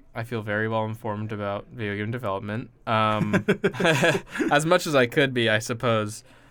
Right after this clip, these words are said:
Speaker 1: Um, I think for a while there, I, I talked to the esports, um, club about this too. But I, for a while, I thought maybe I myself was, I was gonna try and go into video games, but I just,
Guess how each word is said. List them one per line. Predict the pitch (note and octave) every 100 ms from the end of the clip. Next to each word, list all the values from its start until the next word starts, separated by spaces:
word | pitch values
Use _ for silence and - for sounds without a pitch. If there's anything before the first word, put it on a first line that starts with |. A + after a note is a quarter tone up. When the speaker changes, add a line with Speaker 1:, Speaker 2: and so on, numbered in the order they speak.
| - -
Speaker 1:
Um, | A2+ G#2+ G#2 G2 G2+ A2+ _ _ _ -
I | B2+
think | C#3+
for | C#3
a | A#2+
while | A2+ G#2+
there, | G#2+ G#2 G2
I, | A2
I |
talked | G#2+ G#2+ G2+
to |
the | A2
esports, | G#2+ - G2+ - - -
um, | G#2 F#2+ F#2+ - -
club | - G2+
about | G2 G2
this | G2 G2
too. | - G2
But | G2 G2+
I, |
for | - A2+
a |
while, | A2 G#2+
I | G#2
thought | G2+ - A2+ G#2
maybe | A#2 A#2 A2
I | A2
myself | A2 G2+ - G#2+ A2+
was, | G#2
I | A2
was | G#2+
gonna | B2 A2+
try | G#2+ A#2
and | A2+
go | A2+
into | A2+
video | A#2 A#2 A#2+
games, | B2 B2 A#2
but | A2+
I | G#2
just, | G2+ G2 -